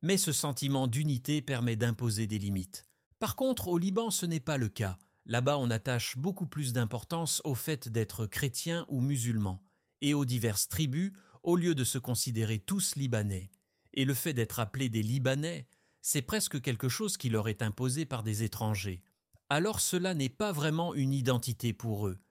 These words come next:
La Bible parle de la Syrie, et si vous lisez la Bible, vous pouvez avoir l'impression qu'il s'agit d'un État ancien avec de solides fondements ancrés dans l'histoire, à l'instar de l'Égypte,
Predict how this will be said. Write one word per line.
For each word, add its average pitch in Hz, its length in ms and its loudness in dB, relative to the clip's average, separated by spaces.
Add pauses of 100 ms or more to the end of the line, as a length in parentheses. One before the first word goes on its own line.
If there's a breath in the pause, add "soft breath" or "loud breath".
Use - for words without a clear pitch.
(100)
La 160 160 2
Bible 180 320 2
parle 156 240 -2
de 131 100 0
la 120 140 2
Syrie, 107 480 0 (380 soft breath)
et 120 80 0
si - 180 4
vous 175 120 2
lisez 147 320 2
la 147 100 0
Bible, 147 380 -2 (240 soft breath)
vous 175 120 2
pouvez 202 300 0
avoir 143 240 0
l'impression 131 540 0
qu'il 127 160 -2
s'agit 135 360 0
d'un 120 160 0
État 110 320 0
ancien 143 540 -2 (240 soft breath)
avec 131 280 0
de 127 100 0
solides 165 400 0
fondements 147 640 -2
ancrés 143 360 -2
dans 123 120 0
l'histoire, 104 640 -2 (240 soft breath)
à 113 120 0
l'instar 110 460 0
de 107 80 -2
l'Égypte, 104 520 -2